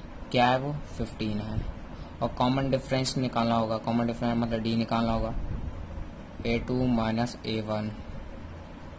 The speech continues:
क्या आएगा? ए टू क्या है? ट्वेंटी थ्री माइनस फ़िफ़्टीन। ट्वेंटी थ्री में से फ़िफ़्टीन गया, क्या आया? एट आया। एक बार और डी चेक करते हैं, ए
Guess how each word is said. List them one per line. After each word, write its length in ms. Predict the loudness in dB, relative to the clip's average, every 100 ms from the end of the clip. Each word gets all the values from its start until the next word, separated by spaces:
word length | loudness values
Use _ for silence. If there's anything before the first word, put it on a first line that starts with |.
| -14 -12 -12 -12 -2
क्या 160 | 4 6
आएगा? 320 | 6 2 -2 -2
ए 120 | 0
टू 180 | 0 0
क्या 120 | 4
है? 60 | 4
ट्वेंटी 300 | 4 4 2
थ्री 220 | 2 0 0 -8 -10 -10 -8 -8 -8 -8 0
माइनस 400 | 2 4 2 2
फ़िफ़्टीन। 500 | 0 2 4 4 2 -2 -10 -12 -12 -12 -12 -14 -6
ट्वेंटी 260 | 2 4 4
थ्री 140 | 4
में 120 | 4 4
से 80 |
फ़िफ़्टीन 380 | 4 4 4 2
गया, 140 | 2 2
क्या 180 | 4 4
आया? 220 | 4 2
एट 200 | -2 -2
आया। 260 | -2 -4 -6 -8 -12 -14 -14 -14 -14 -14 -12 -12 -12 -10 -10 -8 -8 -10 -2
एक 140 | 2 4
बार 120 | 6
और 120 | 6
डी 140 | 4 4
चेक 200 | 2 4
करते 280 | 2 4
हैं, 220 | 4 2 0 -4 -4 -8 -8 -8 -8 -4
ए 160 | 0